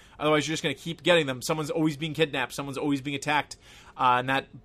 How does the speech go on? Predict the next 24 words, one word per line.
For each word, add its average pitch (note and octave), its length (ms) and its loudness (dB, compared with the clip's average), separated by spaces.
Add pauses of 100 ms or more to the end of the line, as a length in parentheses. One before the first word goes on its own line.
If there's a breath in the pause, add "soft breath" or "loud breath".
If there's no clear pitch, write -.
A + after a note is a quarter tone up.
just - 320 -6
burns D#3 280 0
you D#3+ 80 6
out D#3 80 8
on D3+ 80 2
that C#3+ 160 0
game C3 380 -2
wholesale. B2+ 580 -2
Uh, B2+ 220 4
that D3+ 200 4
being D#3 140 -6
said, A#3+ 360 4 (240 loud breath)
what D3+ 120 2
I've D3 100 4
played F3+ 160 2
of D#3+ 60 -2
the D3+ 60 -6
D D#3 80 -2
L D#3+ 80 2
C E3 160 -6
so D#3+ 160 -2
far, D#3+ 460 4
uh, B2 340 4
I've, C3 300 -2